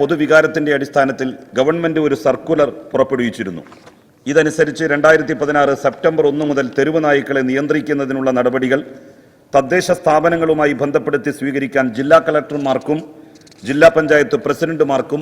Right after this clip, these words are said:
നിർദ്ദേശം നൽകിയിട്ടുണ്ട്. തെരുവ് നായ്ക്കളെ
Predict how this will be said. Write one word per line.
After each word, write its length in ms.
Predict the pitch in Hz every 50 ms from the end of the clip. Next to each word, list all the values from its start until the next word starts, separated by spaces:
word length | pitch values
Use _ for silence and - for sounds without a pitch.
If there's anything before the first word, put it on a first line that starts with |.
| 139 - - - - 120
നിർദ്ദേശം 380 | 131 127 135 147 - - 139 127
നൽകിയിട്ടുണ്ട്. 500 | 127 123 117 117 120 104 120 117 110 95 85 - - - - - - _ - - - - - - - - - - - -
തെരുവ് 240 | 147 156 175 185 190 180
നായ്ക്കളെ 380 | 180 175 170 - 175 175 180